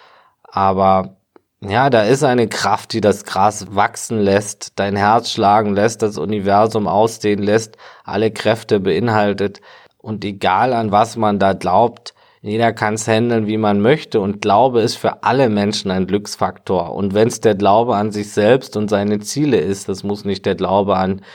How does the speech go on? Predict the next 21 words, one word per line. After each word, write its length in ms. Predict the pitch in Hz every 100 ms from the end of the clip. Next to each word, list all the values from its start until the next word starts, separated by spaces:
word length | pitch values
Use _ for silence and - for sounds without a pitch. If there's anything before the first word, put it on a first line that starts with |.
| - -
die 120 | 95
höhere 300 | 101 101 92
Macht 380 | 90 95 - -
sein, 320 | 87 82 80
ne? 180 | 85 92 _ _ _ _
Aber 160 | - 95
besonders 680 | 92 95 101 117 113 110 - _ _ _ -
der 120 | 95
Glaube 440 | 90 92 107 101 90
an 220 | 95 98
eine 260 | 98 101
höhere 380 | 101 110 113 98
Macht 380 | 98 107 120 -
ist 260 | 110 113 -
für 120 | 104
Menschen, 600 | 95 110 117 101 95 -
die 180 | 135 127
glauben, 460 | 104 110 117 113
ein 140 | 98 92
großer 420 | 95 104 104 90
Glücksfaktor. 920 | 98 95 - 95 92 - 95 90 -